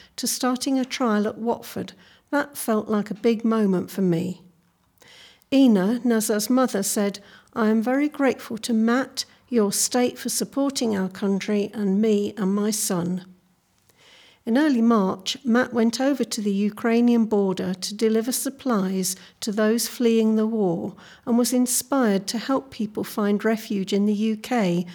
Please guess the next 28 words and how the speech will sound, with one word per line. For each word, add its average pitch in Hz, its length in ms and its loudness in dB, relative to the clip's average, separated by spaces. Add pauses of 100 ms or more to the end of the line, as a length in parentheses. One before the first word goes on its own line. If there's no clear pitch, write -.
(160)
once 190 300 -2
he 208 120 0
returned 196 540 -2
home. 180 520 0 (1080)
Reflecting 247 520 0
on 214 140 4
his 190 160 2
time 294 320 2
in 202 80 4
the 185 80 2
camps, - 460 -4
he 214 100 -4
said, 208 380 -2 (500)
"I'm 220 140 2
not 302 200 0
gonna 254 140 2
lie, 202 480 2
it 220 140 0
was - 160 -4
a 202 100 0
really 254 640 2
horrible 214 600 0
experience 214 840 0
being 208 360 2
out 214 200 0
there 196 180 -2
for 208 180 -6
a 202 120 -2